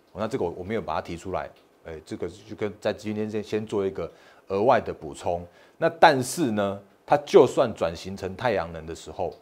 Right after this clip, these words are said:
我也可以很坦白的讲一件事情，它不会赚钱，它就是比较偏投机，它就是市场上面资金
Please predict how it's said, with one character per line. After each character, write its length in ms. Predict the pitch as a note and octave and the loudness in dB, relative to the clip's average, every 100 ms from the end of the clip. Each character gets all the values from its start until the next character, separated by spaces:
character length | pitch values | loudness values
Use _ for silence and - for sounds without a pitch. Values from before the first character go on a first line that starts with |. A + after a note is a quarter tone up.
| _ _ _ _ | _ _ _ _
我 180 | G2+ A#2 | 0 0
也 80 | |
可 140 | G2 F#2+ | 0 -4
以 80 | F2 | -6
很 180 | E2+ C2 - _ _ _ _ _ - | -8 -10 -16 _ _ _ _ _ -14
坦 180 | F#2+ | -10
白 180 | E2+ F2 | -4 -4
的 40 | F2+ | -4
讲 160 | F2 E2 | -6 -6
一 20 | |
件 180 | F2+ E2 | -10 -8
事 160 | F2+ | -12
情， 140 | - - _ _ | -14 -20 _ _
它 240 | - G#2 G2+ - _ _ | -4 -4 -4 -14 _ _
不 80 | G2 | 0
会 100 | G#2 | 2
赚 200 | G2+ F#2 | 2 0
钱， 160 | E2+ - - _ _ _ _ _ | -4 -14 -18 _ _ _ _ _
它 240 | A2+ G#2+ - _ - | 0 0 -4 _ -6
就 120 | A2 | -6
是 160 | - | -6
比 100 | - | -12
较 100 | D#2+ F#2 | -8 -4
偏 220 | G3 F#2 | -4 -6
投 220 | - D#2 | -8 -10
机， 260 | - D2+ D2 _ _ _ | -14 -20 -20 _ _ _
它 280 | - C3 B2+ - - - | -2 2 2 -2 -18 -6
就 100 | A#2+ | -4
是 140 | C3 | -4
市 180 | A2+ C#3+ | -4 -2
场 160 | G2+ D2+ | -2 -4
上 120 | G2+ | -4
面 140 | G2+ - | -4 -8
资 180 | G#2+ | -10
金 260 | F#2+ G#2 | -8 -8